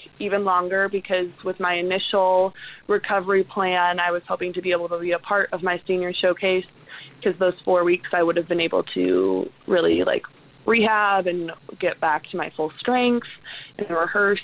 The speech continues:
but unfortunately I lost that time. Um, and so after getting surgery,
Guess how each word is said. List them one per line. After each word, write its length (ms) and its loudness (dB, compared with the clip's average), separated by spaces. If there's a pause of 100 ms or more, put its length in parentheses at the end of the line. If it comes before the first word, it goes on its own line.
(120)
but 400 0 (140)
unfortunately 760 -2
I 80 0
lost 380 -2
that 220 -4
time. 520 -4 (480)
Um, 640 2
and 320 -4
so 220 4
after 340 0
getting 400 0
surgery, 640 4